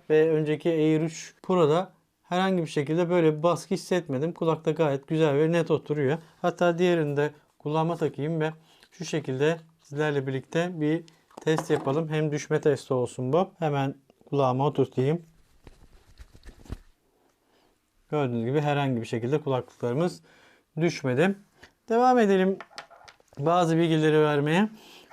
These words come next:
Bakın şu kulaklıklar biraz tombikçe yapıda. Neden böyle diyeceksiniz. A N C'si olan kulaklıklar biraz tombik yapıda oluyor arkadaşlar. Bu yüzden, e, çünkü içinde ayrı,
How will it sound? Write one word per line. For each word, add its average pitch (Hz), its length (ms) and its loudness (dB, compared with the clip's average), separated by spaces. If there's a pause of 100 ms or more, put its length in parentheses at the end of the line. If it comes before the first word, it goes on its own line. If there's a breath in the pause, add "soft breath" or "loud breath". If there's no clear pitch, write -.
Bakın 196 260 0
şu 190 480 2
kulaklıklar 196 640 0 (180)
biraz 175 460 -2 (140)
tombikçe 160 480 0
yapıda. 151 600 2
Neden 156 540 2 (180)
böyle 123 420 -4
diyeceksiniz. 147 640 -2
A 160 180 2
N 160 200 2
C'si 160 240 0
olan 151 340 0
kulaklıklar 170 580 -2 (500 soft breath)
biraz 170 460 0 (160)
tombik 160 320 0
yapıda 131 280 0
oluyor 127 240 0
arkadaşlar. 147 640 -2
Bu 165 80 2
yüzden, 151 440 2 (640 loud breath)
e, 135 160 -2
çünkü 143 320 -4
içinde 139 380 -2
ayrı, 143 560 0